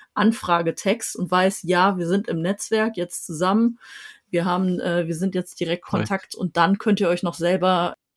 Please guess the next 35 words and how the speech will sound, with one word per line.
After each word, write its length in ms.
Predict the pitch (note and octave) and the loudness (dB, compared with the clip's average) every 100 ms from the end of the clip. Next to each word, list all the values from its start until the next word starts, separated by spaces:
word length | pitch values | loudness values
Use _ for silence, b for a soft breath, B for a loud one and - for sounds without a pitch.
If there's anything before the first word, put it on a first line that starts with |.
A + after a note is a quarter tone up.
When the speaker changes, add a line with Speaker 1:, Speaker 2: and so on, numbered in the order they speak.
| _ _ | _ _
Speaker 1:
quasi 280 | E3 D#3+ | -2 -2
überlegen, 520 | E3+ F3 E3+ F3 F3 E3+ B B - | -2 -2 0 0 0 -6 B B -4
habe 180 | F#3+ | -2
ich 100 | F#3+ | 0
jetzt 220 | F#3 F3+ F#3+ | -2 -4 -4
noch 200 | F3 F#3+ | -2 -2
einen 180 | E3+ - | -4 0
Anlass, 540 | F#3 F#3 F3+ - - | 0 2 0 0 -6
äh, 340 | F3+ F3 E3+ | -2 0 0
der 240 | C#3+ E3+ E3+ | 0 0 0
ist 180 | E3+ - | -2 -2
jetzt, 340 | E3+ - - _ - | -2 -2 -10 _ -12
äh, 100 | F3+ | -10
quasi 500 | - E3+ D3+ E3+ - | -2 0 0 -2 -2
noch 220 | D#3+ - | -6 -4
mal, 380 | F3 E3+ E3 - | -2 0 0 -4
wo 160 | D3+ E3+ | -4 -4
es 140 | - | 0
Sinn 220 | F#3+ G3+ | 4 4
macht, 380 | F3+ F#3 - - b b b | 4 0 -6 -18 b b b
jetzt, 400 | F3 F3 - - | -2 0 -2 -6
äh, 280 | - E3+ E3+ | -4 -2 -2
ein 180 | E3+ F3 | -2 -2
nächstes 340 | F3 - F3 | -2 -4 -10
Follow-up 540 | - F3+ D#3+ - F3 - | -2 -2 0 -4 -6 -8
zu 140 | F3+ | -4
setzen 560 | D#3+ D#3+ - F#3 E3+ - | -4 -4 -4 -4 -4 -4
und, 460 | E3 E3 D#3 - | -4 -4 -4 -6
äh, 240 | E3+ E3 E3 | -2 0 -2
die 100 | D#3+ | 0
Leute 320 | E3 D#3+ E3 | -2 -2 -4
noch 120 | D#3+ | -2
mal 160 | D#3+ D3+ | -2 -2
thematisch 560 | F3 E3 D3 D3+ D3+ | -2 -2 -2 -4 -4
einzunorden. 760 | - E3 - - - - - - | -4 -4 -4 -10 -10 -10 -8 -12